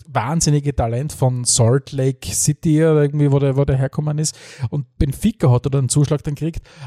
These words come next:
ähm, um damals eins Komma fünf Millionen Euro, aber das ist tatsächlich ein Transfer gewesen, der dann einmal nicht so aufgegangen ist. Aber wie gesagt, das soll ja auch einmal, äh, was nach hinten, nicht nach hinten losgegangen, aber zumindest, zumindest nicht aufgehen.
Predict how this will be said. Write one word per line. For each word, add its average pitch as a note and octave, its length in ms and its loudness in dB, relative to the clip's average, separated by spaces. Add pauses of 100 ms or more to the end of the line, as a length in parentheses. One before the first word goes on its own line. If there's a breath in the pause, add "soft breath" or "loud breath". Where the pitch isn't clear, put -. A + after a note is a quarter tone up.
ähm, C3 280 0
um C3+ 220 -2
damals B2 340 0
eins A2+ 260 -6
Komma C3+ 200 0
fünf C#3 260 -2
Millionen B2 320 0
Euro, C3 600 0
aber A#2+ 220 2
das A2+ 240 -2
ist C3 120 -6
tatsächlich A#2 420 -6
ein A2 60 -6
Transfer G#2+ 400 -6
gewesen, G#2+ 280 -8
der G#2 120 -10
dann G2+ 160 -12
einmal G2+ 160 -6
nicht G#2 260 -8
so - 140 -6
aufgegangen G2 500 -10
ist. F#2+ 160 -8
Aber A2+ 180 4
wie B2+ 80 2
gesagt, A#2 360 0
das A2 120 2
soll A#2+ 180 4
ja A#2 100 0
auch A2 180 2
einmal, G#2 320 -2 (500 soft breath)
äh, F#2+ 360 -2 (200)
was A#2 200 0
nach A#2+ 100 -2
hinten, C#3+ 320 -4
nicht B2 140 -2
nach G#2 160 -4
hinten C#3 300 -4
losgegangen, A#2 440 0
aber G#2 220 -2
zumindest, G#2+ 360 -4
zumindest G#2 280 -12
nicht G2+ 180 -10
aufgehen. G2+ 400 -12